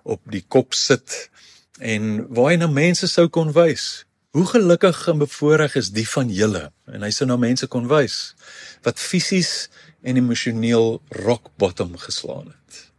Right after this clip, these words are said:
Want die koninkryk van God behoort aan julle.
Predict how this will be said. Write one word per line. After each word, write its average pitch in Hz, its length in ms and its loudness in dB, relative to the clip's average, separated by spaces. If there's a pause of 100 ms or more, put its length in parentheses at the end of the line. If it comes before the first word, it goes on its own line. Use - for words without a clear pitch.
(360)
Want 127 120 -2
die 135 100 0
koninkryk 190 520 0
van 131 160 -2
God 190 300 2 (580)
behoort 104 380 -4
aan 87 140 -10
julle. 78 340 -6